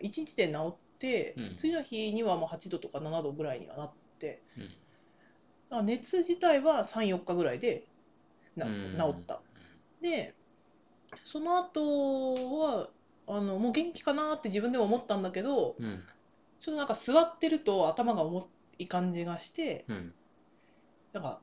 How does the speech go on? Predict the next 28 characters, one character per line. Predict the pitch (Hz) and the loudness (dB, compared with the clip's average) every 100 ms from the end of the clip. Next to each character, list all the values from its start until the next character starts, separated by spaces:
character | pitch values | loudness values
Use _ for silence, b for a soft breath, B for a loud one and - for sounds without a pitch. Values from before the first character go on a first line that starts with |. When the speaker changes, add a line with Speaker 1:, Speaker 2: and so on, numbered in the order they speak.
| - | -2
Speaker 1:
だ | 165 | 4
る-、 | 202 202 | 6 4
だ | 180 | 2
る | 175 202 | 0 0
さ | 196 175 | 0 0
が、 | 175 - _ | -2 -6 _
み | 160 | -10
た | - | -8
い | |
な、 | 117 | -8
Speaker 2:
う | |
ん。 | - | -4
Speaker 1:
倦 | 175 170 | -4 0
怠 | 214 190 | 0 0
感 | 156 139 | -4 -4
な | 131 | -8
の | - | -10
か、 | 143 131 - - _ | -6 -6 -6 -10 _
Speaker 2:
う | 196 | -12
ん。 | 180 | -10
Speaker 1:
う | |
ん、 | 151 135 - _ _ _ _ | -10 -12 -18 _ _ _ _
感 | - 147 | -12 -10
じ | 151 | -6
な | 165 | -6
の | 139 | -6
か | 135 | -8
な、 | 143 202 - | -6 -2 -2